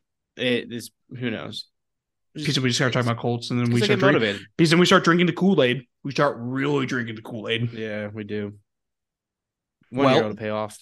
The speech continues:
Speaker 1: this year.
Speaker 2: You know
Speaker 1: This
Speaker 2: what?
Speaker 1: year's
Speaker 2: For
Speaker 1: our year. <laughs>
Speaker 2: But to be fair, for everyone that's listening for the past year, thank you.
Speaker 1: Mm-hmm.
Speaker 2: Thank you, thank you, thank you.
Speaker 1: Yeah, thank you. Keep on keeping on. We're gonna keep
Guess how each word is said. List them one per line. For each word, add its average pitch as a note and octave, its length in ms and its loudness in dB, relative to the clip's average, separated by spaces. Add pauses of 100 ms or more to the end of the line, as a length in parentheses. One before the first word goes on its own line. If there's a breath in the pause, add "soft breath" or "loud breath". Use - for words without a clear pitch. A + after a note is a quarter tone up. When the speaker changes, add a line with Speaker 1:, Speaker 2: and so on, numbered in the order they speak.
(160)
Speaker 1:
this A#2+ 180 -2
year. G#2 260 -6 (260)
Speaker 2:
You E3 100 6
know E3 60 8
Speaker 1:
This F3 40 6
Speaker 2:
what? E3 60 -2
Speaker 1:
year's A#2 100 -2
Speaker 2:
For E3+ 80 6
Speaker 1:
our A2+ 80 2
year. A2 240 -6 (220)
<laughs> D3+ 220 -14
Speaker 2:
But D3+ 260 2
to F3 120 2
be D#3 60 4
fair, C#3+ 220 4
for C#3 240 2
everyone D3+ 300 2
that's C#3+ 140 -2
listening C#3+ 260 0
for D3 80 -2
the C3+ 40 -2
past C#3+ 260 -2
year, C#3+ 300 0 (400 soft breath)
thank D#3 560 2
you. B2+ 440 0 (220)
Speaker 1:
Mm-hmm. A2+ 160 -12
Speaker 2:
Thank C#3+ 200 0
you, D3 80 0
thank C3+ 160 0
you, B2+ 80 0
thank B2 180 -2
you. - 160 -14 (800)
Speaker 1:
Yeah, A#2 160 -2
thank D3+ 260 -4
you. F3+ 220 0 (960 soft breath)
Keep E3 180 -4
on D3+ 200 2
keeping C#3 260 -2
on. B2+ 220 0
We're B2 100 0
gonna B2 140 -2
keep B2 240 -8